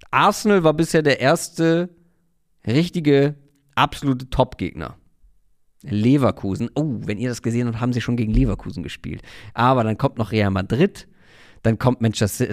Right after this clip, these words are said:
Manchester City direkt danach am ersten zwölften. Also da, da würde ich nochmal noch drauf abwarten,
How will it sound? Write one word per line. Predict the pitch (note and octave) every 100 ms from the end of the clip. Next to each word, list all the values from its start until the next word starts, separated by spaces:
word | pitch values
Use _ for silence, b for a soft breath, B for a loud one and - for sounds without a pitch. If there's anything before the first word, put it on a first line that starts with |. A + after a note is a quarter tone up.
| -
Manchester | A#2+ A#2 A2+ - G2+
City | - F#3 F#3+
direkt | D3+ A#2+ A#2
danach | A2 G#2+ C#3 F3+
am | F3+
ersten | D3+ D3+ -
zwölften. | D3+ D3+ D3 D3+ D#3
Also | A2+ C3
da, | A3 B3 B3
da | A3+
würde | G#3+ A#3+
ich |
nochmal | A#3+ A3
noch | G#3
drauf | - F3
abwarten, | - F#3+ F#3+ F#3 F3